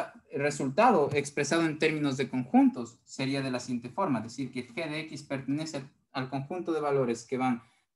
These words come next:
desde el menos infinito hasta el uno, porque el g de x toma todos los valores menores que uno, entonces tomará desde el uno hacia atrás. ¿Cómo escribo eso en términos de, de, de conjuntos? Diciendo que voy a considerar todos los,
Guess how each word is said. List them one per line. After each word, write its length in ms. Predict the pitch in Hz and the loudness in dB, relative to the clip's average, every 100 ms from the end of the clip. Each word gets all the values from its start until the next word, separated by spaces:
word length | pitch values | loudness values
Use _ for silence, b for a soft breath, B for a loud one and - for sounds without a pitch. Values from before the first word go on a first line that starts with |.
| _ | _
desde 240 | 135 139 | 2 2
el 80 | 175 | 4
menos 240 | 202 208 190 | 4 4 2
infinito 420 | 190 196 196 196 | 0 2 2 0
hasta 200 | - 185 | -2 2
el 80 | 196 | 4
uno, 260 | 226 202 | 4 2
porque 240 | 135 135 131 | -4 -2 -2
el 160 | 113 | 0
g 100 | 135 | 0
de 80 | 131 | 0
x 220 | 135 135 | -2 -4
toma 240 | 143 135 127 | -2 0 0
todos 180 | 131 127 | 0 0
los 120 | 117 | 0
valores 320 | 107 107 120 | -2 0 4
menores 380 | 117 107 110 - | 4 2 -2 0
que 100 | 139 | 2
uno, 260 | 113 123 | 4 4
entonces 420 | 139 107 107 113 - | 4 2 -2 -6 -8
tomará 340 | 110 104 110 | -6 -2 -2
desde 180 | 113 113 | 0 0
el 80 | 113 | 4
uno 180 | 120 | 4
hacia 200 | 127 139 | 4 -2
atrás. 420 | 123 123 123 143 - _ _ _ - | -4 -2 -2 -2 -10 _ _ _ -2
¿Cómo 180 | 143 | 0
escribo 400 | 135 - 147 139 | 0 0 0 0
eso 160 | 131 139 | 0 0
en 100 | 123 | 0
términos 400 | 127 131 127 120 | 2 4 4 2
de, 220 | 120 104 | -2 -4
de, 280 | 117 110 104 | -2 -2 -2
de 120 | 110 | -4
conjuntos? 520 | - 120 127 131 135 | -2 -2 0 0 0
Diciendo 380 | 123 113 117 117 | -6 -2 -2 -2
que 300 | - 117 - _ - | -2 -4 -6 _ -6
voy 260 | 127 127 | 0 2
a 80 | 120 | 2
considerar 460 | 135 123 127 120 120 | 0 -2 0 0 0
todos 180 | 131 | -2
los, 140 | 127 | -2